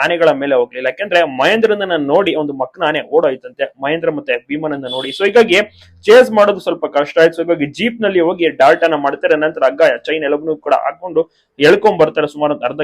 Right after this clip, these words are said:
ಕಿಲೋಮೀಟರ್. ನಂತರ ಲಾರಿಯಿಂದ ಲಿಫ್ಟ್ ಮಾಡಿರ್ತಾರೆ. ನಂತರ ಈಗ ಕ್ರಾಲ್‌ಗೂ ಕೂಡ ಹಾಕಿ ಕಂಪ್ಲೀಟ್ ಆಗಿ ಈಗ ಟ್ರೈನಿಂಗ್ ಕೊಡೋಕೆ ಸಿದ್ಧವಾಗಿದೆ. So ಇವತ್ತು ಅಥವಾ ನಾಳೆಯಿಂದ ಟ್ರೈನಿಂಗ್ ಪ್ರೊಸೆಸ್ ಕೂಡ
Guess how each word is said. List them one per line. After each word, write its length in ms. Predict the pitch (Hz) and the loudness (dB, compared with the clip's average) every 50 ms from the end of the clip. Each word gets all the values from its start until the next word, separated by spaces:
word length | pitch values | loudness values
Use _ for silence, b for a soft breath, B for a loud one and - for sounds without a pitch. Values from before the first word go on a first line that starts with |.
| 147 | -6
ಕಿಲೋಮೀಟರ್. 600 | 147 135 135 135 127 - 131 131 - _ _ 143 | -6 -8 -8 -8 -10 -14 -18 -18 -18 _ _ -12
ನಂತರ 200 | 143 147 160 151 139 127 | -6 -2 2 2 2 4
ಲಾರಿಯಿಂದ 400 | 127 127 135 147 160 165 165 165 | 4 4 2 2 2 0 0 -2
ಲಿಫ್ಟ್ 340 | 147 131 143 147 - _ 170 | -2 0 -2 -4 -4 _ -4
ಮಾಡಿರ್ತಾರೆ. 800 | 165 156 - 147 151 - 143 139 147 175 - - _ _ _ _ _ - | -4 -4 -4 -6 -6 -4 0 0 0 0 -2 -6 _ _ _ _ _ -6
ನಂತರ 220 | 202 208 220 220 | -2 0 2 2
ಈಗ 140 | 208 190 190 185 180 175 170 165 | 2 4 6 6 8 8 6 6
ಕ್ರಾಲ್‌ಗೂ 440 | 160 - 160 165 175 196 196 180 175 | 4 4 6 6 6 6 4 0 -2
ಕೂಡ 200 | 175 - 170 147 | 0 2 2 2
ಹಾಕಿ 460 | - - 143 208 233 233 - 175 170 - _ | 4 4 2 2 2 0 -2 -6 -6 -6 _
ಕಂಪ್ಲೀಟ್ 500 | - 151 165 170 160 - 185 175 170 170 | -6 -6 -6 -6 -6 -4 -4 -4 -2 -2
ಆಗಿ 140 | 180 185 165 151 | -2 -2 -2 -2
ಈಗ 80 | 143 143 131 | -2 -2 -2
ಟ್ರೈನಿಂಗ್ 420 | 131 - 143 147 160 170 175 170 | -2 0 0 0 0 -2 -4 -4
ಕೊಡೋಕೆ 340 | 160 156 151 147 151 131 127 | -4 -4 -4 -2 -2 -4 -4
ಸಿದ್ಧವಾಗಿದೆ. 560 | - - 160 170 160 131 127 127 131 135 143 | -4 -8 -10 -8 -6 -4 -4 -4 -4 -4 -2
So 300 | 139 143 143 - - - - | -2 -2 -4 -6 -8 -8 -8
ಇವತ್ತು 400 | 180 180 180 165 170 - 190 180 | -4 -2 -2 -2 0 0 -2 -2
ಅಥವಾ 240 | 175 - 175 175 | -2 -2 -2 -2
ನಾಳೆಯಿಂದ 460 | 156 139 135 139 147 156 156 170 170 170 | 0 2 2 2 2 2 2 2 0 0
ಟ್ರೈನಿಂಗ್ 440 | 147 - - 147 151 160 170 170 | -2 -2 -2 -4 -4 -2 -4 -6
ಪ್ರೊಸೆಸ್ 340 | 170 147 135 - 151 147 - | -6 -8 -6 -4 -4 -6 -4
ಕೂಡ 160 | _ 175 156 | _ 2 2